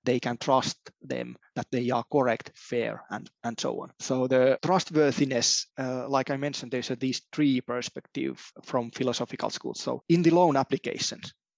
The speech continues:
somehow you should provide information, what are the consequences of this loan application. Of course, there's a consequences like the price for you, how much it costs, but maybe you should also tell some, some consequences,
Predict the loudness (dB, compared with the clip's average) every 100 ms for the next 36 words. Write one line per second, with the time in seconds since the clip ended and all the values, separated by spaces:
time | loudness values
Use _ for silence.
0 | -4 -2 2 4 4 2 2 0 0 0
1 | 2 4 2 2 0 2 -2 -2 -8 -6
2 | -2 -2 -2 -2 -2 -2 -2 -4 -8 -10
3 | -10 -8 -6 -6 -6 -6 -6 -10 -8 -6
4 | -8 -4 2 4 4 2 -2 -2 0 0
5 | 0 -4 -6 -6 -4 2 2 2 -4 _
6 | -8 -6 -6 -4 -4 -2 -4 -4 -4 -2
7 | 0 -2 -2 -4 0 2 2 -2 -6 -8
8 | _ -6 -6 -6 -6 -6 -10 _ -2 0
9 | 0 -2 -6 -2 -2 -2 -4 -10 -8 -6
10 | -2 2 4 4 2 -2 -4 -2 -2 -2
11 | -4 -2 -4 -2 -2 -2 -4 -4 0 0
12 | 2 -2 -4 -6 -4 -4